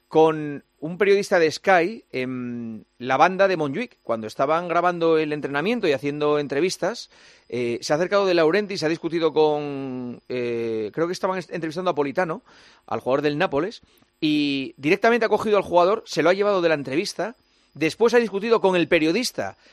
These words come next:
que estaba haciendo la entrevista, porque no le gustaba ese periodista al presidente del Nápoles,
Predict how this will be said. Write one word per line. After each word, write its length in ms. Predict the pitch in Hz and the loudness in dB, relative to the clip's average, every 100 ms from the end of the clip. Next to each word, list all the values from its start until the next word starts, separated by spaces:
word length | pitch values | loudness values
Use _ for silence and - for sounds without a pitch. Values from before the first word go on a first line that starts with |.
| _ | _
que 220 | - 151 147 | 2 4 2
estaba 320 | 147 208 208 | 0 2 2
haciendo 260 | 190 185 | 2 0
la 80 | 160 | 0
entrevista, 500 | 214 147 135 131 233 | 0 -2 -4 -4 -4
porque 300 | 190 135 127 123 | -4 -4 -4 -6
no 200 | 147 196 | -2 2
le 80 | 175 | 2
gustaba 520 | 147 - 175 160 143 | 0 0 2 4 4
ese 360 | 131 139 127 | 2 -2 -2
periodista 400 | 117 127 135 - | -4 -4 -6 -4
al 60 | 127 | -4
presidente 380 | 113 131 135 131 | -4 -6 -4 -2
del 500 | 123 113 107 104 110 | -2 -4 -4 -6 -4
Nápoles, 500 | 165 135 147 233 | -2 -2 -4 -6